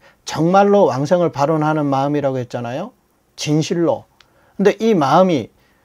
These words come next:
남들에 의해서, 남들 몇 마디에 의해서 쉽게 흔들린다. 그러면 그 깊은 마음이 아니죠. 그거는 얕은 마음이죠. 그래서 심심을 강조하는 거예요. 예.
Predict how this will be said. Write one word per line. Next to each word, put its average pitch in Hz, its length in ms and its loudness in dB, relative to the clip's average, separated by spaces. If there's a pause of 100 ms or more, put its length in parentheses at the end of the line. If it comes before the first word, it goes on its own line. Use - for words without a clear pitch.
남들에 196 540 4
의해서, 165 480 4
남들 165 360 2
몇 147 160 0
마디에 165 360 4
의해서 139 420 2
쉽게 226 300 -4
흔들린다. 185 680 0 (1120)
그러면 262 400 4
그 196 180 2
깊은 214 340 -4
마음이 190 320 0
아니죠. 139 420 -6
그거는 160 280 -2
얕은 123 360 -6
마음이죠. 131 640 -8 (840)
그래서 202 320 2
심심을 220 540 -4
강조하는 170 600 -4
거예요. 117 280 -8 (1120)
예. 117 180 -18